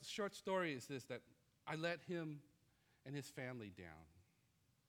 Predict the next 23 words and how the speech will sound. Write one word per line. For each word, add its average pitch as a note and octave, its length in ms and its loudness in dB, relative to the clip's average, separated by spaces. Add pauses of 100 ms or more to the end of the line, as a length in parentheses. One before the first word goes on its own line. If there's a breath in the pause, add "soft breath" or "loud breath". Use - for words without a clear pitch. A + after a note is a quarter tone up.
(1800 soft breath)
And D#3 100 -4
what E3+ 160 2
really A3 180 6
got G3 300 4
me D3+ 280 2
as C3 160 -4
I D#3 80 2
was D3 100 -2
thinking E3 300 0
about C#3 300 -2
Christmas C3 420 -6 (120)
is A2 80 -10 (1300)
how F#3+ 100 0
many, A3 280 -2 (440)
I D#3+ 40 -4
wonder G3+ 240 0
how A#3 120 2
many G#3+ 140 0
people F#3 280 -2
in D#3+ 60 0
his C3+ 180 -4
life B2+ 260 -6 (800 soft breath)
has C3+ 100 -8